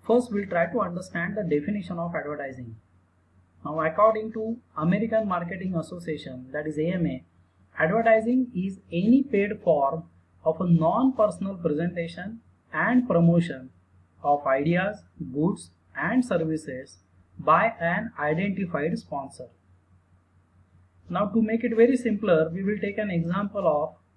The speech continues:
commercial of a Ford vehicle on the television. Now, obviously this is a paid form and it's a non-personal presentation. Now, how this is non-personal presentation? Because it is given to the common people,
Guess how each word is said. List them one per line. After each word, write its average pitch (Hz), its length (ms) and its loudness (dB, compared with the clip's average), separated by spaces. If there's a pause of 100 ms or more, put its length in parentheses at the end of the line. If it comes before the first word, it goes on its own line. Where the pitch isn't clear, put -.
commercial 190 500 0
of 175 140 -4
a 196 180 -8
Ford 208 320 2
vehicle 156 540 0 (180)
on 151 140 -2
the 175 80 -2
television. 135 640 -6 (1040)
Now, 196 380 0
obviously 214 480 4
this 185 200 -2
is 202 120 -6
a 185 60 -6
paid 175 340 -2
form 165 320 0 (500)
and 233 360 0
it's 180 200 -10
a 202 60 0
non-personal 185 920 2
presentation. 151 580 -6 (1400)
Now, 170 160 -2
how 220 280 4
this 220 180 0
is 240 120 4
non-personal 220 640 -2
presentation? 208 680 -8 (180)
Because 202 300 2
it 196 160 -4
is 180 120 -2
given 196 400 2
to 220 60 0
the 185 120 -6
common 190 440 0
people, 139 420 -4